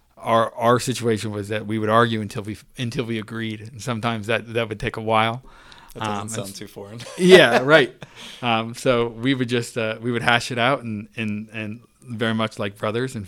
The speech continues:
Speaker 1: and figure it out eventually. Um, and we would keep hounding e-, if it was some, a direction we wanted to change,
Speaker 2: Mm.
Speaker 1: um, we'd kinda keep hounding each other until we got to that place. And, um,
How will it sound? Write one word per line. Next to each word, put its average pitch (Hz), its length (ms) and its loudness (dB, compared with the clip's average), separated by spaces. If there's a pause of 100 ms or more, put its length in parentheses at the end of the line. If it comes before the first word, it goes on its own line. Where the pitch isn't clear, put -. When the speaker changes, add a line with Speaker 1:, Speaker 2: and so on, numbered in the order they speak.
(120)
Speaker 1:
and 104 180 -10
figure 107 280 -2
it 104 80 2
out 104 340 0
eventually. 117 640 -4 (440)
Um, 101 460 -6
and 110 140 -6
we 110 140 -2
would 107 100 -6
keep 110 140 -6
hounding 123 340 2
e-, 113 140 -2
if 113 160 -6
it 120 80 -10
was 110 120 -6
some, 160 300 2
a 117 60 -2
direction 135 400 0
we 117 80 0
wanted 117 300 0
to 101 60 -14
change, 107 540 -4
Speaker 2:
Mm. - 560 -16
Speaker 1:
um, 110 180 -6
we'd 113 140 -6
kinda 113 180 -4
keep 107 200 -8
hounding 117 320 0
each 107 160 -6
other 104 180 -4
until 104 280 -8
we 104 120 -8
got 104 280 -4
to 110 100 -10
that 104 220 -6
place. 104 500 -12 (640)
And, 104 300 -2
um, 95 460 -6